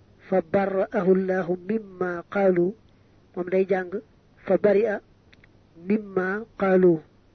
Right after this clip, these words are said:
Nga xam ne boo ko dee seet, maanaa yépp benn la. Waaye nag, ndegam kaamil bi nga xam ne moom lañ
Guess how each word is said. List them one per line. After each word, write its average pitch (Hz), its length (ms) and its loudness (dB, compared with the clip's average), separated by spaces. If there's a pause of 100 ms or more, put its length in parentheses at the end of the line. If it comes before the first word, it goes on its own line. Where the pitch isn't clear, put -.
(520)
Nga 175 100 -18
xam 185 160 -4
ne 180 100 0
boo 190 140 4
ko 202 100 0
dee 190 120 0
seet, 190 220 -4 (1800)
maanaa 190 320 -2
yépp 220 200 6 (220)
benn 202 260 2
la. 175 100 -8 (1700)
Waaye 175 240 -2
nag, 214 140 -6 (840)
ndegam 196 360 0 (480)
kaamil 202 340 4
bi 220 120 2
nga 220 140 0
xam 208 180 -2
ne 190 100 -2
moom 196 180 4
lañ 196 180 2